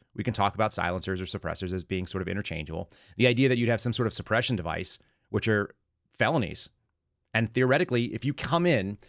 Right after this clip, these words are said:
and you commit a felony that any one of you or me might commit, and we would find ourselves behind bars for ten years,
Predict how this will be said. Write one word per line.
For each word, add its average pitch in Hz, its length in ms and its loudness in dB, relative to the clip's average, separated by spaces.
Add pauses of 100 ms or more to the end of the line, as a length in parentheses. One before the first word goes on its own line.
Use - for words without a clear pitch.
(180)
and 127 100 2
you 170 80 4
commit 165 320 2
a 127 40 -2
felony 120 500 0
that 113 180 0
any 165 220 2
one 147 160 2
of 117 80 0
you 143 180 2
or 117 140 2
me 139 240 2
might 110 200 0
commit, 87 300 -2
and 101 100 -4
we 117 100 0
would 127 120 0
find 117 220 0
ourselves 107 320 -2
behind 101 260 -2
bars 110 260 0
for 92 120 -6
ten 87 240 -4
years, 78 420 -8